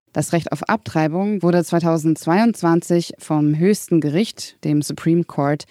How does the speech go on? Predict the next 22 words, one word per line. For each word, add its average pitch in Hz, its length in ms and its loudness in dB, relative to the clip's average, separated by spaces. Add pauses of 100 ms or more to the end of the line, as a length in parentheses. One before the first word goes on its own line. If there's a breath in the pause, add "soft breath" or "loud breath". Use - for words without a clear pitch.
(220 soft breath)
gekippt. - 580 -6 (640 loud breath)
Dass 208 180 0
das 254 160 0
passiert, 202 500 2
liegt 175 320 -2
auch 160 160 0
daran, 170 420 2
dass 151 180 0
sie 160 80 0
es 156 120 -2
zum 151 160 0
Teil 160 240 2
schaffen, 170 380 0
die 151 120 0
Themen 160 300 0
überhaupt 151 340 -2
zu - 140 -6
setzen, 147 680 -2
also 151 240 -2
sogenanntes 151 500 0
Agenda-Setting 147 760 -2
betreiben. 139 580 -8